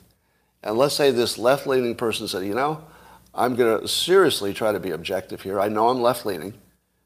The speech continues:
but I'm being hired to be objective. I'm gonna be objective."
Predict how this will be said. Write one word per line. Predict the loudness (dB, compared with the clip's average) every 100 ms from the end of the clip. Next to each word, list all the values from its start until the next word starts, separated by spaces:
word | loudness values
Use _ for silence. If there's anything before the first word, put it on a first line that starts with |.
| _ _ _ -4
but | 0
I'm | 2
being | 0 -2
hired | 2 4 4 2
to |
be | 0
objective. | -2 2 0 0 -4
I'm | -4 -2
gonna | -2
be | 0
objective." | -2 -4 -6 -8